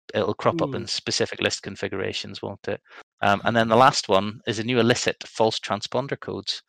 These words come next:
Speaker 1: which I
Speaker 2: Ah.
Speaker 1: think is a very interesting thing.
Speaker 2: Except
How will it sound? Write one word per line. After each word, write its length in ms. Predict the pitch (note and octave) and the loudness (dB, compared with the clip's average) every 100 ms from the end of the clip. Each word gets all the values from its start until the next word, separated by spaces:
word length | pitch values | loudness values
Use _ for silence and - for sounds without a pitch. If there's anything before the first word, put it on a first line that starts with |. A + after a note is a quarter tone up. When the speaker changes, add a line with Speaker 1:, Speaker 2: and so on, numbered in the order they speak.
| - _ _ | -20 _ _
Speaker 1:
which 140 | G#2+ - | 0 4
I 120 | A2 | 4
Speaker 2:
Ah. 60 | - | 4
Speaker 1:
think 160 | G2+ | 2
is 100 | F#2+ | 0
a 200 | G2+ G#2 | 0 0
very 340 | - - A#2+ A2 | 2 4 4 4
interesting 500 | - - - F2+ F#2 - - | 0 -2 -4 -6 -10 -10 -6
thing. 220 | - F2+ - _ _ - - | -4 -4 -8 _ _ -4 -2
Speaker 2:
Except 540 | - - C#3+ - - | 2 6 6 4 -2